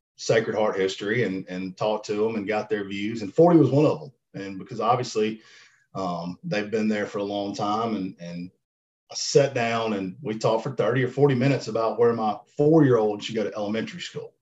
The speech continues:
you know, and that hit me. I was like, "Man, I'm sitting in one of the greatest baseball coaches in the country's office talking about where my kid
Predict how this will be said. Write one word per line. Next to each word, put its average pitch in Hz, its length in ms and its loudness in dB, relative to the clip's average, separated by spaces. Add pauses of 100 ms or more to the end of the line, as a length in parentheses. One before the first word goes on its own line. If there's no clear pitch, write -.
(120)
you 160 120 2
know, 113 180 -4
and 117 100 -6
that 127 140 -6
hit 143 240 2
me. 113 100 -4
I 101 80 -6
was 107 100 -6
like, 101 280 -4 (640)
"Man, 165 120 4
I'm 180 140 6
sitting 143 640 2
in 123 240 0
one 143 80 6
of 139 60 4
the - 80 -6
greatest 127 420 2
baseball 127 460 0
coaches 110 340 -4
in 107 80 -6
the 95 80 -8
country's 117 380 -6
office 104 500 -4
talking 117 320 -2
about 107 300 -2
where 101 180 0
my 95 320 -4
kid 101 460 -6